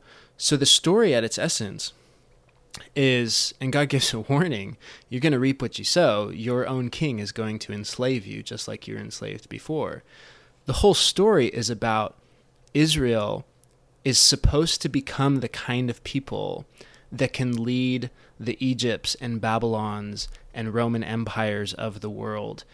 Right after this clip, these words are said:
into peace and justice and righteousness. And instead, they're spending all their time just trying to become the next Roman Empire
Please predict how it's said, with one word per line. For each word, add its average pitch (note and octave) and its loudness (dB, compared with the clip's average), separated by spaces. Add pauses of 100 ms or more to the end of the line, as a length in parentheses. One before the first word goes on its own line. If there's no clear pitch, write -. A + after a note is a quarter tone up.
(200)
into A#2 -4
peace - -6
and A2 -10
justice G#2+ -8
and A2 -10
righteousness. - -8 (360)
And B2 -2
instead, A#2+ 6 (300)
they're D3 6
spending D3 2
all C3 2
their B2+ 2
time B2 -2
just - 2
trying B2 -2
to A2+ -10
become A2+ -6
the G#2 -6
next G2+ -10 (320)
Roman G2+ -4
Empire G2 -6